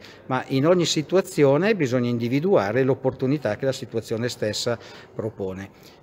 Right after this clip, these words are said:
Noi come, diciamo, Paese Italia, come sistema Italia, abbiamo in questo momento una situazione, come dire, di stretto collegamento alle economie degli altri paesi europei, in particolare la Germania, la Francia, la Svizzera, l'Austria,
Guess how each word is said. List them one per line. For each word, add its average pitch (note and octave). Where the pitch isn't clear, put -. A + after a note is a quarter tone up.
Noi F#3
come, B2
diciamo, A#2
Paese B2
Italia, A#2
come A#2
sistema A#2+
Italia, C#3
abbiamo A2+
in G#2
questo C3+
momento D3
una A#2+
situazione, C3
come A2+
dire, A#2
di A2
stretto C#3
collegamento C3
alle A#2
economie A2+
degli A2
altri G#2+
paesi G2+
europei, F#2+
in F2+
particolare G#2
la F#2+
Germania, G2+
la G2
Francia, A2
la G2
Svizzera, G#2+
l'Austria, G#2+